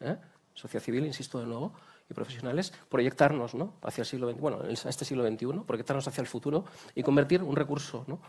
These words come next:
como es un museo etnográfico, que tantos hay, pues en un proyecto de futuro y de proyección social capaz también de articular no solamente el tejido cultural, sino también el tejido social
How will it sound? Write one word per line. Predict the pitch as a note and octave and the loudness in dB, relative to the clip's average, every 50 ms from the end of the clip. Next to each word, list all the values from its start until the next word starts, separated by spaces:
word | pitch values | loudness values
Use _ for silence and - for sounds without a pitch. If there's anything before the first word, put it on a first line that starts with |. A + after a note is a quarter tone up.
| - - _ _ _ - - | -20 -20 _ _ _ -16 -8
como | - A#2+ | -6 -6
es | A2+ - | -4 -4
un | B2+ | -4
museo | A#2+ A#2 - A#2+ | -4 -4 -4 -2
etnográfico, | A2+ A2+ B2 D3+ E3 - F3 E3+ F3+ E3 - - - - | 2 2 2 4 2 2 0 0 -2 -4 -6 -8 -12 -10
que | - - | -4 -2
tantos | B2+ B2+ A#2+ A#2 G#2+ - | -2 0 0 -2 -4 -4
hay, | C3 B2+ E3 F#3+ - - - - - - _ | -2 -2 -2 -4 -6 -10 -20 -20 -20 -20 _
pues | - A#2 A#2+ | -8 -4 -2
en | A#2 | -2
un | A#2+ A#2 | -2 -2
proyecto | - B2+ B2 B2 - - C3 | 0 -2 -2 -2 -2 -4 -4
de | B2 A#2 | -2 -2
futuro | - - B2+ - B2 B2 C#3+ E3 E3 - - - - | -4 -6 -6 -4 -2 0 0 0 -2 -4 -10 -16 2
y | - C3+ | 4 6
de | C3 C#3 | 6 8
proyección | C#3 C#3+ C#3 B2+ B2+ - - D#3+ D#3+ | 6 6 4 4 2 2 2 2 2
social | D#3+ - D#3+ - - F3+ F#3+ F#3 F3+ | 2 0 -2 0 2 4 4 4 6
capaz | - - - - F3 G3 - - | 6 6 8 8 6 4 2 -2
también | - C#3 C#3+ C#3 D3+ E3 G3 - - - - _ | -4 -2 0 0 0 0 -2 -4 -6 -14 -18 _
de | - C3+ | 0 0
articular | C3 - - A#2 - A#2 A#2+ C3+ E3 - - - - - | 0 0 -2 -2 2 4 4 4 4 2 -2 -10 -16 -2
no | - D3+ | 2 2
solamente | F#3 - A3 F#3+ E3+ D#3+ E3+ | 4 6 6 6 6 6 4
el | D3+ | 2
tejido | C#3+ - D3+ C3+ B2+ | 2 2 0 0 0
cultural, | C#3 A#2+ - B2+ C3+ D#3+ G3 G#3+ F#3+ | 0 -2 0 0 0 2 0 0 -2
sino | - - D#3+ D#3+ | -2 -2 -2 0
también | D3 D3 D3 D#3+ | 2 2 4 4
el | D#3+ D#3 | 4 4
tejido | D#3+ D3 - E3 D#3 | 4 4 6 6 6
social | C#3+ - C#3+ C#3+ - D3+ D#3 D#3+ F#3 | 4 4 0 0 0 -2 -2 -2 -4